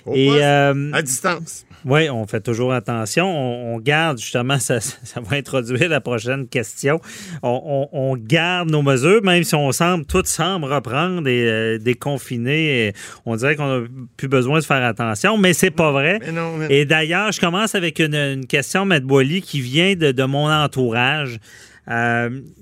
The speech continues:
Speaker 2: les
Speaker 1: Ben là,
Speaker 2: gens
Speaker 1: c'est votre famille, on va facturer, par exemple.
Speaker 2: Ouais, ouais, on, en tout cas, on m'en reparlerait.
Speaker 1: Ok.
Speaker 2: Euh, là, tout le monde se dit, parce que, bon,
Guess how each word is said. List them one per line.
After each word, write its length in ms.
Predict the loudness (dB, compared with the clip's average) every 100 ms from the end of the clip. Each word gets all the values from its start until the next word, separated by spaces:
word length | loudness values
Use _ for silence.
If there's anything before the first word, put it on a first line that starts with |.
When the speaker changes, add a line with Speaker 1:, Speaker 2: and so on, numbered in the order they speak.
| -6
Speaker 2:
les 100 | 0
Speaker 1:
Ben 80 |
là, 140 | 2 2
Speaker 2:
gens 20 |
Speaker 1:
c'est 160 | 4 4
votre 220 | 4 4
famille, 420 | 4 4 4 4
on 100 | 4
va 140 | 2
facturer, 460 | 2 -2 -2 -4 -2
par 100 | -4
exemple. 160 | -2 2
Speaker 2:
Ouais, 320 | 2 2 -2
ouais, 120 | -2 -4
on, 460 | -8 -8 -8 -12
en 60 | -14
tout 100 | -8
cas, 80 | -8
on 320 | -6 -6 -6
m'en 320 | -8 -4 -4
reparlerait. 540 | -2 0 0 0 0 -2
Speaker 1:
Ok. 220 | -6 -4 0
Speaker 2:
Euh, 560 | 0 2 0 0 -2 -4 -10 _ _ _ 0
là, 280 | 2 4 4
tout 120 | 4
le 60 | 4
monde 280 | 6 4 0 -10 -8
se 160 | 0
dit, 460 | 0 2 0 2 0
parce 240 | -4 -2
que, 300 | 0 0 -4
bon, 260 | -4 -4